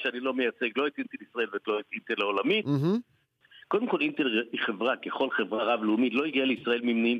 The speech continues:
Speaker 1: ציוניים. היא הגיעה לישראל מתוך הכרה ביכולת, יצירתיות לא נורמלית של מדינה, חוסן כלכלי של המדינה. כל מקום הסתכלו על המדינה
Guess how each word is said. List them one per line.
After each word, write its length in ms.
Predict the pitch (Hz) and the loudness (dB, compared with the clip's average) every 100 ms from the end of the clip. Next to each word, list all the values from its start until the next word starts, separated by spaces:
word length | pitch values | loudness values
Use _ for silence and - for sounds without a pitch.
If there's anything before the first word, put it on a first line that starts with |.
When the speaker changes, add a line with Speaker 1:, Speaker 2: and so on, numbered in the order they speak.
| - | -2
Speaker 1:
ציוניים. 420 | 131 120 113 107 - | 0 2 2 -2 -2
היא 140 | 120 117 | -2 0
הגיעה 160 | 170 | 2
לישראל 320 | 170 - 143 | 0 0 0
מתוך 320 | 139 - 123 110 | 0 -2 -4 -4
הכרה 340 | - 117 131 | -2 0 0
ביכולת, 640 | 113 107 92 92 139 131 117 - - | 0 -2 -2 0 0 0 -2 -10 -8
יצירתיות 800 | 160 139 147 117 117 113 123 127 | -6 -4 -2 -2 -4 -2 -2 0
לא 120 | 127 123 | 0 0
נורמלית 420 | 107 117 117 107 | 0 0 -2 -6
של 100 | 104 | -8
מדינה, 400 | 95 104 104 104 | -4 -2 0 0
חוסן 480 | - 170 160 147 143 | 0 0 -2 -4 -4
כלכלי 440 | 139 131 - 127 123 | -6 -4 -4 -4 -4
של 160 | 135 123 | -2 -2
המדינה. 380 | 117 120 123 123 - - - | -2 -2 0 -2 -6 -20 -8
כל 120 | 151 143 | -4 -4
מקום 280 | 131 143 139 | -2 -2 -4
הסתכלו 320 | - - 131 | -6 -4 -4
על 60 | 127 | -2
המדינה 260 | 110 117 | -4 -2